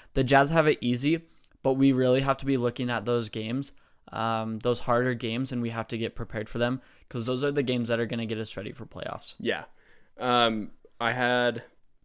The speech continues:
Speaker 2: yeah, I had a few that stood out to me. It was obviously the Suns matchups, the Lakers matchups,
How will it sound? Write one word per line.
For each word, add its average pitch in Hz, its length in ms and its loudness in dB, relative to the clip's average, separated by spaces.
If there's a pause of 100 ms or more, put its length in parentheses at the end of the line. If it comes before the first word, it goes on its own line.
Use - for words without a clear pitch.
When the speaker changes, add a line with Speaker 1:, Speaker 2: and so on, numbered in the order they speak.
Speaker 2:
yeah, 117 180 0
I 101 100 -4
had 131 160 0
a 120 40 -4
few 127 180 -2
that 113 140 -4
stood 117 180 -4
out 110 160 -2
to - 60 -10
me. 110 80 -2
It - 20 -2
was 110 120 -4
obviously 110 480 -2
the 107 160 -6
Suns 117 320 -2
matchups, 104 640 -4 (600)
the 117 220 0
Lakers 120 460 2
matchups, 101 720 -2